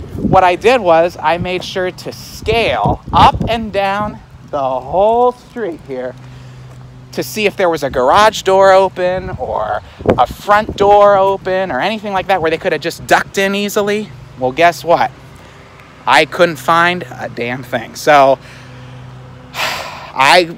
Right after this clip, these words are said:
I, that is an event I can't explain. I mean, I was on my bike.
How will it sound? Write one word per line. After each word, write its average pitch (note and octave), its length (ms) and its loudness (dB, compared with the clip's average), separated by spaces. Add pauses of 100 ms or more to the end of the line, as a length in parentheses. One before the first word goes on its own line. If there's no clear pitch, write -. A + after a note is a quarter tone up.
(120)
I, E3 220 6 (200)
that E3+ 220 6
is F#3 160 4
an F#3 100 2
event F3 360 4 (680)
I C3+ 160 6
can't E3+ 320 0
explain. F3 640 0 (160)
I A2+ 100 -8
mean, B2 160 -2
I D3+ 140 6
was F3+ 160 4
on F3+ 160 4
my F3 180 4
bike. F3 460 4